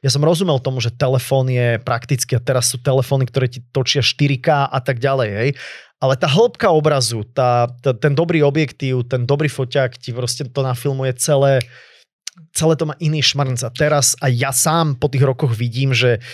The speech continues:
tie videá, ktoré som na úvod točil s kompaktom, eh, tak teraz, keď, eh, zoberiem normálne svoju, svoju kameru, tak to zase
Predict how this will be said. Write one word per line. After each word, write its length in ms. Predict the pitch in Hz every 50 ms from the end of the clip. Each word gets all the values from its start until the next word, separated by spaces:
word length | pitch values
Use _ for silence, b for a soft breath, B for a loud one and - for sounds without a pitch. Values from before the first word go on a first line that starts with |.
| B B B
tie 120 | - 135
videá, 280 | 113 131 123 139 135 123
ktoré 240 | - - 139 131
som 240 | 123 - 139 131 120 _ -
na 160 | 139 135 123
úvod 380 | 139 156 151 143 139 139 135 -
točil 400 | - 147 135 - - 147 131 120
s 240 | 104 - - - -
kompaktom, 800 | _ - - 143 139 123 135 131 - - - 147 139 143 147 151
eh, 40 | b b b b b b b b b _ - 120 120 117 117 117 117 123
tak 300 | - - 127 - - -
teraz, 380 | - 135 139 143 139 135 -
keď, 200 | - - 139 127
eh, 160 | - - 139 139 127 127 127 -
zoberiem 420 | 117 127 131 131 143 139 135 127
normálne 480 | 123 123 123 127 139 135 135 135 131 120
svoju, 560 | - - - 127 123 127 127 127 127 123 104
svoju 300 | 120 - - 131 131 123
kameru, 320 | - 131 123 123 131 131 117
tak 160 | - 117 -
to 80 | -
zase 320 | 117 104 110 - - -